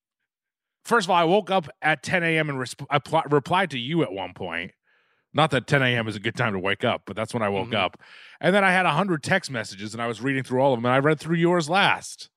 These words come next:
Speaker 2: Okay. Well, maybe read through the work-related ones, uh, when you, when you're on a work
Speaker 1: Oh,
Speaker 2: day.
Speaker 1: okay. Says the guy who doesn't use his phone on Sundays.
Speaker 2: Is that a work day?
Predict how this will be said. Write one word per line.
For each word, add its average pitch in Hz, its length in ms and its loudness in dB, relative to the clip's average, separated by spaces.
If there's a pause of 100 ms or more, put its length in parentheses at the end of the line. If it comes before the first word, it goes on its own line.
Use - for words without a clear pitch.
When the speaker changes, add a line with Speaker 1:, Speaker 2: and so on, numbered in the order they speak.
Speaker 2:
Okay. 82 300 -12 (100)
Well, 120 140 -2
maybe 175 200 6
read 165 220 4
through 165 100 4
the 131 100 4
work-related 101 600 2
ones, 85 520 -8 (140)
uh, 101 120 -4
when 98 180 -6
you, 98 180 -6
when 98 220 -8 (220)
you're 101 80 4
on 92 80 0
a 90 40 -4
work - 60 -4
Speaker 1:
Oh, 196 220 6
Speaker 2:
day. 208 80 4
Speaker 1:
okay. 170 320 -2
Says 196 220 -2
the 175 100 -6
guy 185 200 2
who 180 60 0
doesn't 175 240 -2
use 175 100 -4
his 160 140 -4
phone 170 280 -2
on 156 180 -2
Sundays. 185 800 0 (400)
Speaker 2:
Is 202 160 2
that 240 160 6
a 240 60 6
work 226 340 2
day? 277 400 2